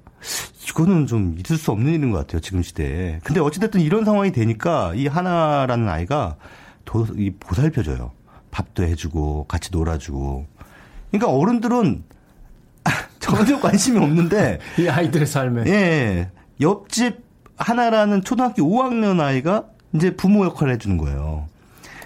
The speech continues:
Speaker 1: 근데 그러는 와중에 이제 엄마 아빠가 없는데 이 집, 어, 주인이 집을 이제 내놓죠.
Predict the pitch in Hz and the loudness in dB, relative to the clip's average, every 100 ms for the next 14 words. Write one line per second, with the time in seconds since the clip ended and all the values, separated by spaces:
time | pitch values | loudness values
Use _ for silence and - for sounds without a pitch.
0 | - - 139 160 180 175 156 110 120 120 | -20 -6 -4 0 2 4 4 2 0 -2
1 | 131 135 151 151 147 - 117 120 127 123 | -2 0 2 0 -2 -4 -8 -2 0 0
2 | - 113 139 143 143 120 95 117 139 127 | -2 -2 0 0 -2 -2 0 2 2 2
3 | 120 123 131 127 123 101 104 117 113 - | 0 0 0 0 0 0 0 -2 -6 -6
4 | - 98 101 98 90 131 139 120 101 113 | -4 -2 0 0 -2 0 2 2 2 0
5 | - 104 117 92 92 95 113 104 - 104 | -2 -2 0 0 -2 0 0 -2 -4 -8